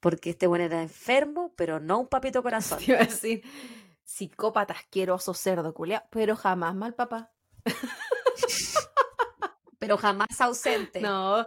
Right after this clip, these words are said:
Speaker 1: Aprendan.
Speaker 2: digan lo que quieran de él, pero jamás. Él se podía andar violando personas por manera paralela, pero no le iba a faltar el pan a sus hijos.
Speaker 1: Igual no violó nunca a nadie, ¿eh?
Speaker 2: Pero bueno,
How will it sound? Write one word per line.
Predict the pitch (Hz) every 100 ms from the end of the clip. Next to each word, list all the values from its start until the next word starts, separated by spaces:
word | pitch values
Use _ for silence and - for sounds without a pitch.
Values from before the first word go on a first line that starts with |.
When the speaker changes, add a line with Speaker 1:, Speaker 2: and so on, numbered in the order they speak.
| -
Speaker 1:
Aprendan. | 185 180 196 226
Speaker 2:
digan | 240 277 269
lo |
que | 269 285
quieran | 226 226 240 254
de | 269
él, | 269 285 -
pero | 214 220
jamás. | 226 190 196 208 220 247 311
Él | 247
se | 330
podía | 302 302
andar | 277 277
violando | 254 247 247 240
personas | 214 - 240 233
por | 233 220 202 - _ _
manera | 214 226 226
paralela, | 208 190 262 - -
pero | 233 226 220
no | 220 240
le | 269
iba | 311
a | 330
faltar | 302 302
el | 285
pan | 285
a | 277
sus | 285 262
hijos. | 262 247 240 - _ - - - - - _ _ _ _ _ _ _ _ _ _ _ _ _ _ _
Speaker 1:
Igual | 202 185
no | 185
violó | 185 190
nunca | 190 190
a | 196
nadie, | 170 156
¿eh? | 190 - _
Speaker 2:
Pero | - 208
bueno, | 170 180 208 175 151